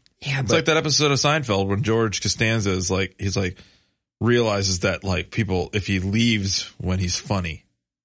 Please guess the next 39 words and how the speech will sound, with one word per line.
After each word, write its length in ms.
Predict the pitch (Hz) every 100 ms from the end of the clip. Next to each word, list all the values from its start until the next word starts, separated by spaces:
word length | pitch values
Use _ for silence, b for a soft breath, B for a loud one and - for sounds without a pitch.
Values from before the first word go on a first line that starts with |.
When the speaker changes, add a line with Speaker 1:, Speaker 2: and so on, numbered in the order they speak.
| -
Speaker 2:
people 220 | 101 92
like 220 | 101 104
him 80 | 90
better. 340 | 82 87 - - _ _
So 160 | - 117
he, 100 | 110
like, 240 | 107 98 -
everyone's 340 | 131 135 120
laughing 320 | 127 127 131
in 80 | 120
a, 300 | 117 104 92
in 60 | 123
a 40 |
meeting 360 | 113 131 143 143
and 80 | 117
he's 80 | 113
like, 180 | 120 -
"All 80 | 302
right, 240 | 339 320 -
I'm 160 | 262 294
out." 260 | 330 294 - _ -
And 120 | 190
he 60 | 170
gets 180 | 190
up 120 | 202 185
and 120 | 190
leaves. 240 | 185 104 B B B -
Speaker 1:
You 100 | 165
know 100 | 208
how 80 |
there's, 180 | 196 151
like, 140 | 135 117
just 180 | 120
some 180 | - 123
transitions 640 | 117 123 113 117 110 123 110
that 100 | 82
shouldn't, 260 | - 80 -
shouldn't 340 | - 120 87
happen? 340 | 107 98 110